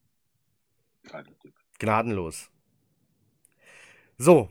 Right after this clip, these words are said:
Speaker 2: äh, von dem ersten Drive, von dem ich gerade spreche. Die kommen also aufs Feld, marschieren in sechzehn Plays, neun Minuten lang,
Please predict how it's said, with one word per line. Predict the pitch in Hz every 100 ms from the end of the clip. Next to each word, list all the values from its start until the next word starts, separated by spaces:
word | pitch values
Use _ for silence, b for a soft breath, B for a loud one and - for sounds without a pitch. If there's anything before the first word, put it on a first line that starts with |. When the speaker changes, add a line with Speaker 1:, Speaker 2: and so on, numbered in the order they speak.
| -
Speaker 2:
äh, | - 131
von | 143
dem | 180
ersten | 180 180 151
Drive, | 143 151
von | 151 131
dem | 127
ich | 123
gerade | 123 117 113
spreche. | - 101 - 71 - - - _ - _ _ - _ B B B B B B B
Die | 107
kommen | 139 165
also | 147 139
aufs | 113 107
Feld, | - 139 185 - - _ _ _ _ _ _ _ _ _ _ _ - - 104
marschieren | 113 - 151
in | 123
sechzehn | 110 156 - 175 156
Plays, | - 139 139 -
neun | 123 127 156
Minuten | 147 139 156 -
lang, | 95 98 139